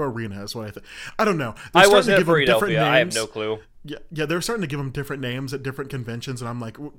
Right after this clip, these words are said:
Speaker 1: is it Dragon's Dojo? Is it Floor Wars? Is it Battle Zoo?" Who knows what it's called anymore?
Speaker 2: Battle Zoo
Speaker 1: But
Speaker 2: is a
Speaker 1: it's
Speaker 2: fun name. I like that name a lot.
Speaker 1: But,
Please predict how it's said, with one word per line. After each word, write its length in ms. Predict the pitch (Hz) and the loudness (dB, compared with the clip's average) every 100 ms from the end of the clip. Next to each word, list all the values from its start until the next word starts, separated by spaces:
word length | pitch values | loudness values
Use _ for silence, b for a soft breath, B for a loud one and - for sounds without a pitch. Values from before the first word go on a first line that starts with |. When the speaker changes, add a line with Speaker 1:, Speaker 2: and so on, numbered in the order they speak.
| - | -14
Speaker 1:
is 160 | 135 | -10
it 80 | 135 | -10
Dragon's 480 | 104 104 101 107 107 | -8 -8 -6 -8 -8
Dojo? 640 | 104 123 135 123 113 104 107 | -6 -4 -4 -4 -6 -8 -12
Is 140 | 110 | -12
it 100 | 123 | -14
Floor 440 | - 120 120 127 131 | -14 -12 -8 -6 -6
Wars? 540 | 127 120 107 98 98 - | -6 -6 -8 -10 -12 -12
Is 160 | 123 | -10
it 180 | 120 120 | -10 -8
Battle 460 | 123 117 143 151 139 | -6 -2 -2 -2 -2
Zoo?" 440 | - 120 107 101 | -4 -6 -6 -8
Who 160 | 107 240 | -6 -2
knows 320 | 185 156 175 | 0 0 0
what 80 | 123 | -2
it's 120 | 120 | -8
called 260 | - 120 113 | -8 -8 -6
anymore? 460 | 110 113 107 69 - | -6 -8 -10 -14 0
Speaker 2:
Battle 320 | 127 175 196 | 6 8 6
Zoo 120 | 139 139 | 2 -2
Speaker 1:
But 40 | |
Speaker 2:
is 60 | 139 | -2
a 40 | |
Speaker 1:
it's 140 | 131 - | -4 -8
Speaker 2:
fun 360 | - 135 117 | 0 2 2
name. 320 | 104 104 101 107 | 0 -2 -2 -2
I 140 | 120 | 0
like 220 | 117 113 110 | 2 0 0
that 160 | 107 | -2
name 200 | 107 104 | -2 -6
a 40 | 101 | -4
lot. 320 | 101 101 98 | -2 0 0
Speaker 1:
But, 220 | 101 - | 0 -2